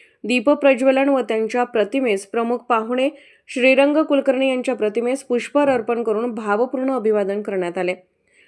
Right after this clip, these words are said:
तसेच गुलाबराव पाटील शैक्षणिक संकुलातील विविध शाखांमध्ये ही जयंती उत्साहात साजरी करण्यात आली. यावेळी प्रमुख पाहुणे श्रीरंग कुलकर्णी म्हणाले,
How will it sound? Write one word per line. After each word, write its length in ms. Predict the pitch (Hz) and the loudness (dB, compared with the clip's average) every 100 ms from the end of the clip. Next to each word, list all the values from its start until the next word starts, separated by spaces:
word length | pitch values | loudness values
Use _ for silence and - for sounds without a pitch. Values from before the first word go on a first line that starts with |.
| _ - | _ -4
तसेच 320 | 226 262 277 | 2 2 2
गुलाबराव 460 | 247 247 240 269 285 | 0 2 4 4 2
पाटील 360 | 269 254 277 277 | 2 0 -2 2
शैक्षणिक 380 | 254 233 247 247 | 0 0 -4 -4
संकुलातील 600 | 262 226 226 240 226 262 | -4 -4 0 -2 0 -2
विविध 300 | 247 214 214 269 | 0 2 2 2
शाखांमध्ये 680 | 277 254 226 233 220 214 208 | 2 -2 -2 -6 -4 -2 -2
ही 160 | 214 233 | -2 -4
जयंती 320 | 208 202 208 269 | -2 -2 0 -2
उत्साहात 380 | 262 - 240 | -4 -4 -4
साजरी 360 | 233 233 196 196 | -4 -6 -4 -4
करण्यात 380 | 202 196 175 180 | -4 -4 -4 -4
आली. 180 | 175 175 _ _ _ _ _ | -6 -6 _ _ _ _ _
यावेळी 260 | 233 233 262 | 4 4 4
प्रमुख 320 | 262 262 277 | 4 2 2
पाहुणे 460 | 277 285 269 269 285 | 4 4 4 2 0
श्रीरंग 440 | 285 247 240 240 | 0 -2 0 -2
कुलकर्णी 540 | 247 247 226 220 214 226 | -2 -2 -4 -2 -2 -4
म्हणाले, 500 | 220 226 247 190 | -4 -4 -2 -2